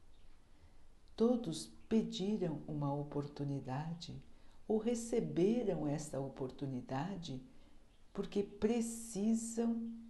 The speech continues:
estar na carne para depurar os seus erros. Então, nenhum, ninguém nasce sem motivo. Ninguém nasce sem uma missão a cumprir.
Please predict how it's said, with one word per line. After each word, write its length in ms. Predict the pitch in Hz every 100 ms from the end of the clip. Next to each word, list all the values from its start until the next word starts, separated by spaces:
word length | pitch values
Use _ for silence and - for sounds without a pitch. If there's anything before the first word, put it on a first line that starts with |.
| -
estar 640 | 202 196 - - 160 156 156 151
na 160 | 175
carne 800 | 175 - 160 175 190 175 151 147 - - - - -
para 220 | 185 180
depurar 840 | 160 240 233 214 185 151 165 175 - -
os 120 | - 185
seus 380 | - 160 151
erros. 720 | 131 131 139 135 127 - - - - - - - - - - - - - -
Então, 340 | 208 214 226
nenhum, 540 | 214 214 202 254 330 233
ninguém 480 | 190 202 180 220 233
nasce 680 | 165 160 208 - - 143 135 - - - - -
sem 540 | - - - 180 190 -
motivo. 840 | 165 190 190 - - 165 151 139 143 - - - - - - - -
Ninguém 460 | 156 170 170 185 180
nasce 540 | 151 156 208 - -
sem 280 | 147 - 185
uma 180 | 196 208
missão 680 | 196 190 - - 190 240 269
a 40 |
cumprir. 760 | 226 170 147 147 143 143 135